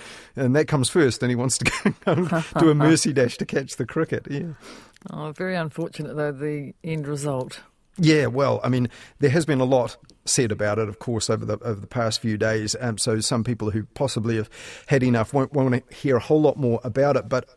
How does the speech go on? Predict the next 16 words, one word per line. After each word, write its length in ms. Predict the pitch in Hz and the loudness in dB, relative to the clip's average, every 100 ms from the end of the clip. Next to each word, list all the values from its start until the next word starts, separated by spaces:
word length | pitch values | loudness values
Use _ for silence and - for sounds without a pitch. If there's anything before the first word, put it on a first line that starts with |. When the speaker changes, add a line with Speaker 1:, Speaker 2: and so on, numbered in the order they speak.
| _ 160 | _ -4
Speaker 1:
look, 180 | 131 | -4
from 180 | - 131 | 0 0
a 60 | 123 | 2
media 280 | 160 220 156 | 2 0 -2
point 220 | - 123 | 0 0
of 80 | 113 | 0
view, 160 | 113 | 0
I 40 | 113 | 0
thought 180 | 135 | -2
it 80 | 113 | -4
was 180 | 117 107 | -2 0
interesting, 520 | 120 151 135 113 90 - | 0 0 -4 -4 -6 -6
a 80 | |
really 220 | 123 131 123 | -2 0 0
interesting 420 | 120 117 - 107 | -2 -4 -4 -6
challenge 600 | - 123 117 107 107 | -2 0 0 -2 -6